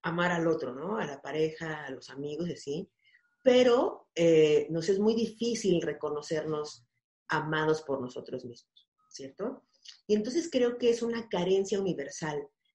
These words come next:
eh, que tenemos los seres humanos, que nos enseñan, como siempre digo, nos educaron con las patas, la sociedad, y es algo que no nos enseñaron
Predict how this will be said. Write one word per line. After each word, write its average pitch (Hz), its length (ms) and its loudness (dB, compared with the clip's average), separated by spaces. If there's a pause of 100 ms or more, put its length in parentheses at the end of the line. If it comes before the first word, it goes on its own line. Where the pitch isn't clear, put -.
(120)
eh, 143 300 2
que 147 100 -4
tenemos 151 380 -4
los 156 140 -2
seres 147 240 -6
humanos, 139 320 -8
que 175 100 -2
nos 175 160 -2
enseñan, 247 520 -2 (420)
como 190 220 -2
siempre 233 280 -2
digo, 220 380 0
nos 175 140 -6
educaron 165 420 -2
con 147 140 -8
las - 160 -18
patas, 185 440 -10 (260)
la 139 100 -18
sociedad, 139 480 -8 (580)
y 233 460 0 (280)
es 214 160 4
algo 233 240 0
que 208 140 4
no 233 240 4
nos 269 180 0
enseñaron 196 600 0